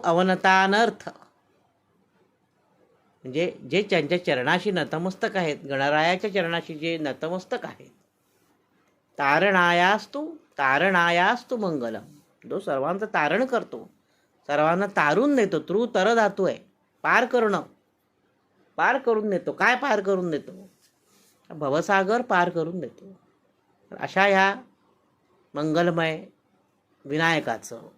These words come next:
म्हणजेच गजाननाचं मंगल होवो, तो आमचंही मंगल कर.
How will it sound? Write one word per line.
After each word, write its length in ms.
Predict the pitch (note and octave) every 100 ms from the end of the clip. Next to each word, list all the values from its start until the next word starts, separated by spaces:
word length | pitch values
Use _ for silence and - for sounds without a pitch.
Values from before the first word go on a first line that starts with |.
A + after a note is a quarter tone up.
| _ _ _ _ _ _
म्हणजेच 360 | C3 B2 C#3 C3
गजाननाचं 640 | B2 C3 D3+ C#3 A#2 G#2 - C#3
मंगल 380 | B2+ D#3 G#3
होवो, 280 | G#3 E3+ E3+ F#3 _ _ _ _ _
तो 40 | -
आमचंही 540 | - D3 C3+ G3 G#3
मंगल 400 | G3 D3+ C3 A#2+
कर. 120 | A#2